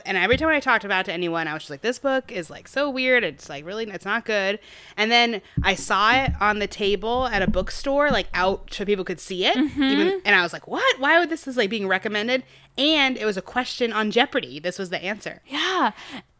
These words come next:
Speaker 2: And
Speaker 1: And, and I
Speaker 2: I
Speaker 1: had never heard of this book before, but apparently it is a well-known book, and I don't know why we're still reading this.
Speaker 2: No, and it has a ton of, like, praise for it. So I, I read the foreword, I read the little praise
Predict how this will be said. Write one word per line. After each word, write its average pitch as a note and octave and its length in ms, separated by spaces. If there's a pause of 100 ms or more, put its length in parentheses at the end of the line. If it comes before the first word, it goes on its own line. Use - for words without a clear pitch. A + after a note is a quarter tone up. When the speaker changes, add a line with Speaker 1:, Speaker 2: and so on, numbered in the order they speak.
(120)
Speaker 2:
And D#4 160
Speaker 1:
And, - 80
and C#4+ 240
I D4 60
Speaker 2:
I - 20
Speaker 1:
had F4 120
never C#4 260
heard E4+ 120
of F4 60
this D4+ 100
book G#3 120
before, E3+ 320
but G3 120
apparently B3 380
it F#3+ 100
is A3 160
a G#3 80
well-known F#3 500
book, F3+ 260
and G#3 120
I G3+ 220
don't A3 320
know G#3 200
why F#3+ 300
we're F3 140
still G3 400
reading F3+ 340
this. C#3+ 380 (380)
Speaker 2:
No, D#4 340
and C#4 180
it F#4 140
has G#4+ 480 (140)
a B3 180
ton C4+ 560 (140)
of, A3 280
like, G#3+ 200 (400)
praise B3+ 480
for F3+ 240
it. - 160
So A#3+ 200
I, D4 520 (340)
I A#3 140
read D4 200
the G4 100
foreword, D4+ 800
I A3+ 200
read B3+ 260
the D#4+ 100
little D4 260
praise B3+ 760